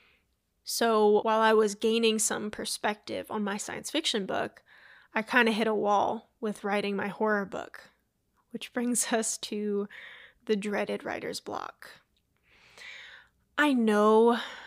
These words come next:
I've talked about this before on the pod, but I don't know if people realize how common it is. Writer's block is usually in response to fear or frustration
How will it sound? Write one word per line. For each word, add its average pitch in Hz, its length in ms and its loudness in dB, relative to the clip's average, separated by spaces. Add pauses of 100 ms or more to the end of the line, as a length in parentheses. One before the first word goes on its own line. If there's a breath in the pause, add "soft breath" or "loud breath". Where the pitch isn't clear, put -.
(120 loud breath)
I've 220 180 0
talked - 320 -4
about 226 220 -2
this 214 140 -6
before 214 300 -6
on 202 140 -4
the 214 60 -6
pod, 214 460 -6 (420 loud breath)
but 208 440 -2
I 214 180 2 (180)
don't 254 380 2
know 202 280 -2
if 214 140 -4
people 220 280 -2
realize 208 380 -2
how - 320 -2
common 202 480 -6
it - 100 -12
is. - 440 -12 (1080)
Writer's 226 380 2
block 220 400 0
is 214 180 -4
usually 208 400 -4
in 196 100 -8
response 208 520 -8
to - 100 -14
fear 269 640 -2 (460 loud breath)
or 233 80 -2
frustration 220 1080 -4